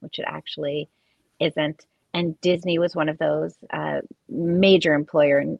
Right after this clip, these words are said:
in Florida who came out and said that they would do everything they could to,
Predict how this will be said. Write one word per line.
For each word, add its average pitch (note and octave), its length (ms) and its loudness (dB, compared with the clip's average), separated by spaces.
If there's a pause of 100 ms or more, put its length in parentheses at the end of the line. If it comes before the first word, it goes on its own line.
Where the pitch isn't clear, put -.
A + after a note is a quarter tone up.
in D3+ 340 -8
Florida E3+ 580 6
who G3 80 -6
came D#3+ 300 -2
out D3 300 2
and D#3+ 200 -4
said D3+ 480 -2
that C3+ 360 2 (500)
they E3 180 2
would E3 580 -2
do F3 200 -2
everything E3+ 340 0
they D#3 120 0
could E3+ 260 -4
to, D#3+ 420 0